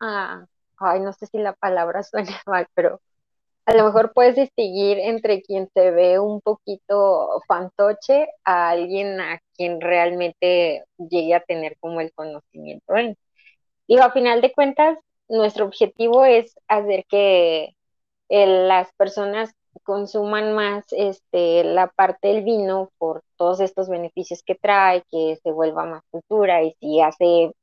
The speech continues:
miles de años ya lo consumíamos y estaba en todo nuestro país,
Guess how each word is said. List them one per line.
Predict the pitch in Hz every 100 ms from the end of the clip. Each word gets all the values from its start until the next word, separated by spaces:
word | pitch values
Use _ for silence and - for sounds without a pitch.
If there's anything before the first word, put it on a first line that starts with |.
| _ -
miles | - 190 180 185
de | 180 190
años | 190 180 175 -
ya | 175
lo | 165 180
consumíamos | 185 - 165 190 190 175 165 -
y | 160
estaba | - 160 170
en | 170 165
todo | 160 175
nuestro | 175 - 175
país, | 202 208 196